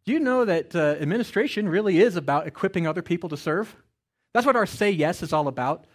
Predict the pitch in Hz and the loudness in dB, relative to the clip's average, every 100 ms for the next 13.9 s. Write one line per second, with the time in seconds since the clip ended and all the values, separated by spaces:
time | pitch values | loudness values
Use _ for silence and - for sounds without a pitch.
0 | _ - 214 196 180 156 143 175 127 151 | _ -2 0 2 0 -2 -2 -4 0 2
1 | 170 165 - 170 - 143 131 147 147 139 | 2 -2 -8 -8 -8 -8 -6 -4 -2 0
2 | 175 139 127 131 - 135 143 - 185 151 | -2 -4 -8 -10 -8 -8 -8 -6 -6 -6
3 | 147 143 175 170 135 131 156 135 120 170 | -6 -6 -8 -8 -8 -4 -4 -4 -6 -8
4 | 98 - - _ _ _ _ _ _ _ | -8 -18 -20 _ _ _ _ _ _ _
5 | - 185 156 151 165 214 170 143 139 135 | 0 2 2 -2 -2 0 0 0 -2 -4
6 | - - - 135 180 160 156 156 160 143 | -8 -20 -12 -6 -6 -4 -4 -4 -6 -4
7 | 139 170 139 127 160 190 202 _ - 190 | -2 -2 -2 -2 -2 -4 -8 _ 0 0
8 | 220 160 165 190 131 123 185 185 143 135 | 2 0 0 -2 -2 0 0 0 -4 -6
9 | - _ _ - 160 175 165 151 151 151 | -10 _ _ -6 0 2 0 -4 -4 -4
10 | 151 151 127 110 - 160 131 127 131 147 | -6 -8 -6 -6 -2 -2 -4 -8 -2 4
11 | 180 208 190 143 131 151 214 156 123 - | 6 6 4 2 2 4 4 2 -2 -6
12 | 139 123 135 131 123 120 170 156 160 143 | -4 -2 -4 -6 -8 -2 -2 -2 -4 -8
13 | 139 120 123 120 - 117 110 131 | -6 -6 -6 -8 -10 -10 -8 -8